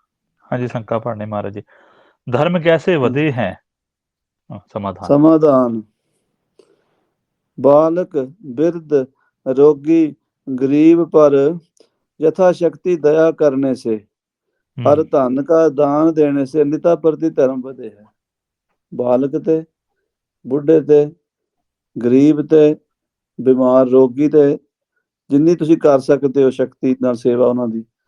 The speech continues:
Speaker 2: ਏਦਾਂ
Speaker 1: ਠੀਕ ਹੈ।
Speaker 2: ਕਰਨ ਨਾਲ ਧਰਮ ਵਧੇਗਾ। ਦੇਖੋ, ਹੁਣ ਧਰਮ
Speaker 1: ਠੀਕ ਹੈ।
Speaker 2: ਦਾ, ਦਾ, ਆਪਾਂ ਧਰਮ ਕਿਹੜਾ ਸਮਝੀ ਬੈਠੇ ਹਾਂ ਅੱਜ ਕੱਲ੍ਹ, ਹੈ ਨਾ?
Speaker 1: ਮਜ਼ਹਬ।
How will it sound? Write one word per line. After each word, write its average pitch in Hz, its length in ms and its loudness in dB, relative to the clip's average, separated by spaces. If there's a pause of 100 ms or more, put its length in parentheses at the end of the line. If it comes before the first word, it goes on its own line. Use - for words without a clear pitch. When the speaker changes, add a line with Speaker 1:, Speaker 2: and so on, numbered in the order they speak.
(480)
Speaker 2:
ਏਦਾਂ 151 320 2
Speaker 1:
ਠੀਕ 113 80 0
ਹੈ। 165 100 2
Speaker 2:
ਕਰਨ - 0 -
ਨਾਲ 170 120 2
ਧਰਮ 135 260 2
ਵਧੇਗਾ। 127 420 -2 (760)
ਦੇਖੋ, 156 200 0
ਹੁਣ 180 140 -4
ਧਰਮ 139 260 0
Speaker 1:
ਠੀਕ 113 40 -8
ਹੈ। 107 240 -14
Speaker 2:
ਦਾ, 156 180 0
ਦਾ, 143 160 -8 (520)
ਆਪਾਂ 160 320 0
ਧਰਮ 160 320 0
ਕਿਹੜਾ 180 260 0
ਸਮਝੀ 175 280 -2
ਬੈਠੇ 147 300 0
ਹਾਂ 143 80 -2
ਅੱਜ 135 100 -6
ਕੱਲ੍ਹ, 135 180 -2
ਹੈ 135 80 -2
ਨਾ? 175 160 -6 (880)
Speaker 1:
ਮਜ਼ਹਬ। 113 340 -6